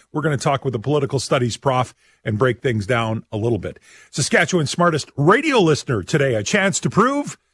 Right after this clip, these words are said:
that it's you. We've got a good question today. That's coming up at eleven o'clock. With so many big stories in the media lately, we've decided to open up the phone lines and talk about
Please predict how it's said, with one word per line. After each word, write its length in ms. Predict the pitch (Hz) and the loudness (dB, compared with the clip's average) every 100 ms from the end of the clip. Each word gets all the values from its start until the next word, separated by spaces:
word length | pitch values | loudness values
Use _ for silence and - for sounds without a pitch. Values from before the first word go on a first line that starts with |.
| _ _ _ | _ _ _
that 140 | 143 180 | 2 2
it's 180 | 135 151 | 0 -2
you. 180 | 185 | 0
We've 160 | 415 202 | 0 0
got 140 | 170 | 0
a 40 | 110 | 0
good 180 | 113 - | -4 -6
question 480 | - 117 - 120 | -6 -6 -6 -4
today. 320 | 110 131 143 214 | -2 0 0 0
That's 200 | 135 - | 0 0
coming 240 | 139 123 | 0 2
up 200 | 117 - - | 0 -4 -8
at 140 | 113 | -4
eleven 320 | 107 107 101 | -2 -2 -4
o'clock. 420 | 98 - 143 190 - - - - _ | -6 -2 0 0 -4 -20 -20 -20 _
With 120 | 160 | -2
so 120 | - | 2
many 140 | 311 320 | 2 2
big 300 | 262 269 170 | 0 0 0
stories 520 | - 254 208 185 165 | -2 0 2 2 0
in 200 | - 175 | 2 4
the 60 | 160 | 4
media 340 | 180 170 160 | 4 4 2
lately, 320 | 160 165 156 | 2 0 0
we've 260 | 139 165 143 | 2 2 0
decided 480 | 131 170 151 143 123 | -2 0 0 0 -2
to 60 | - | -2
open 240 | 143 143 | 0 2
up 140 | 131 | 0
the 80 | - | -2
phone 300 | - 208 196 | 0 2 4
lines 360 | 143 131 160 139 | 2 0 0 -2
and 120 | 127 | 0
talk 240 | 151 151 | 0 0
about 280 | 143 143 143 | 2 2 0